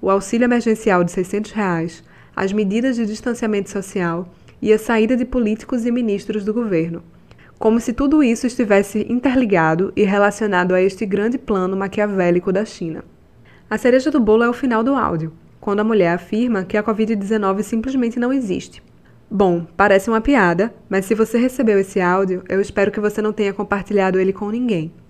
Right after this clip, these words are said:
porque ele é completamente falso. A mulher faz acusações graves sem apresentar nenhuma prova e a mensagem apresenta diversas contradições. O Brasil costuma produzir mais de cem milhões de toneladas de melancias por ano.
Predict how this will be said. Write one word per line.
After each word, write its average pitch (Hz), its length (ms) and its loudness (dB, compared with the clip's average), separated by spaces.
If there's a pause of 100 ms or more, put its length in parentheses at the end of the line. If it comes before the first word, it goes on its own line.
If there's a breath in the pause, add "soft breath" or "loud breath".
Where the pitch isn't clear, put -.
(120)
porque 196 240 0
ele 196 80 6
é 196 60 2
completamente 214 680 -2
falso. - 480 -8 (400 soft breath)
A - 80 -4
mulher 202 240 2
faz 226 200 0
acusações 233 580 0
graves 190 480 4
sem 220 220 -2
apresentar 208 500 0
nenhuma 208 360 -2
prova 185 460 0 (320 loud breath)
e 208 80 0
a 202 80 4
mensagem 220 520 0
apresenta 208 440 0
diversas 214 600 0
contradições. 220 880 -4 (340)
O 202 80 2
Brasil 220 300 4
costuma 277 320 0
produzir 196 580 2
mais 220 280 0
de 254 100 0
cem 254 240 -2
milhões 233 380 2
de 220 80 -2
toneladas 180 560 0
de 180 80 -4
melancias 175 600 -2
por 262 240 0
ano. 170 380 0